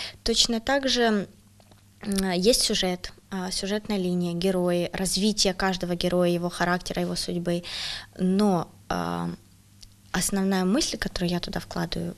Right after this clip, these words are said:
во-первых, их несколько, и, во-вторых, каждый читатель находит еще свою дополнительно. Я стараюсь скорее задавать вопросы, чем отвечать, чтобы было о чем думать, чтобы, закрыв книжку, не сказать:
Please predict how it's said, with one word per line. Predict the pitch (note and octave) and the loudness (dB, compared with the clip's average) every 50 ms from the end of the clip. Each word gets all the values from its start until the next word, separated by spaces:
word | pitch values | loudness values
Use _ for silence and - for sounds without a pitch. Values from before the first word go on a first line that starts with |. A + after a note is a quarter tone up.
| - | -4
во-первых, | - F#3 F3+ - E3+ E3+ F3 - - - | -4 -2 -2 0 -2 -2 -4 -6 -6 -4
их | - F3 - - - - - | -4 -4 -4 -6 -8 -2 2
несколько, | G3+ A#3+ D#4 D4+ - - G3 - - - G#3 - - - - - - - - - - - | 4 4 4 4 0 -4 -6 -8 -10 -12 -12 -14 -20 -18 -16 -16 -14 -16 -16 -18 -8 -4
и, | - F#3+ | -2 -2
во-вторых, | F#3 F#3 F3 - - F3+ F#3 F#3+ F#3 | 0 -2 -2 0 0 2 2 2 2
каждый | - - G3+ G3 G#3+ A#3+ | 0 0 0 0 0 0
читатель | - - - - - F#3+ F#3+ - G#3 F#3+ | 0 0 0 2 0 0 0 0 0 0
находит | F#3 F3 - - G3 F#3+ G3+ G3+ - | 0 0 2 0 2 2 0 -2 -2
еще | - F3 - - F#3+ F#3 | -2 0 0 0 0 -2
свою | - - - - G3+ G#3 G#3 F#3 F3+ | -2 -2 -2 -2 -2 -2 -2 -2 -2
дополнительно. | F3+ - - - F#3+ F3 F3+ F3 F3 - - - - F#3 F#3+ - - - - - - | -4 -4 -6 -4 -2 0 0 0 -2 -2 -4 -4 -6 -6 -6 -6 -6 -6 -8 -4 -2
Я | G#3 G#3 | -2 -2
стараюсь | G#3 - - A3 A3+ A3+ A3+ A3 G#3+ - - - - | 0 0 0 2 2 2 2 2 0 0 -2 -2 -4
скорее | F#3+ - - - G3+ G3 G#3 G#3+ G#3+ G#3+ G3+ G3 F#3 - - - | -4 -6 -4 -2 -2 0 0 2 2 2 2 0 -2 -4 -8 -10
задавать | F#3 F3+ F#3+ F3+ F#3 F#3+ F#3+ G#3 G#3 G3 - - - - | -6 -4 -2 0 0 2 2 2 2 0 0 -6 -8 -8
вопросы, | F#3+ E3+ - - - E3+ E3+ - - - - | -8 -8 -6 -4 -4 -4 -2 -4 -6 -4 -2
чем | - - - F3 E3+ | 0 0 0 0 -2
отвечать, | E3+ - G3 F#3 - - - - - - - - - - - - - - - - - - | -4 -6 -2 -2 0 0 -2 -4 -6 -8 -10 -12 -16 -20 -20 -20 -16 -14 -14 -14 -8 -6
чтобы | - - - G3 F#3 F#3+ | -4 -2 0 2 2 4
было | F3+ F#3 F#3+ F#3+ G3 F#3+ | 4 6 6 6 6 4
о | F#3 F#3 | 4 2
чем | - - G3 F3+ F3+ F3+ | 0 0 0 0 0 2
думать, | F3+ F#3 F3 E3 E3+ E3+ - - - - - - - - - - - - - - - - - - - - | 2 2 2 0 -2 -4 -8 -12 -14 -16 -20 -20 -20 -20 -20 -20 -20 -20 -20 -20 -18 -18 -18 -18 -14 -8
чтобы, | - - - - F#3+ F#3 F#3 F#3+ | -6 -4 -2 0 2 2 2 4
закрыв | F3+ - F#3+ - - G#3+ G3+ F#3+ - - | 4 2 2 2 0 0 0 0 -2 -2
книжку, | - G#3 G#3 G#3+ B3 B3+ - - - G3+ G3 | 0 2 4 4 4 2 0 -2 0 0 2
не | F#3+ F#3 F#3 F#3+ F#3+ | 2 4 2 2 2
сказать: | F#3 - - - F#3+ F#3+ F#3+ G#3 A#3+ C#4 C4+ - | 0 0 0 0 0 2 2 2 2 2 2 -2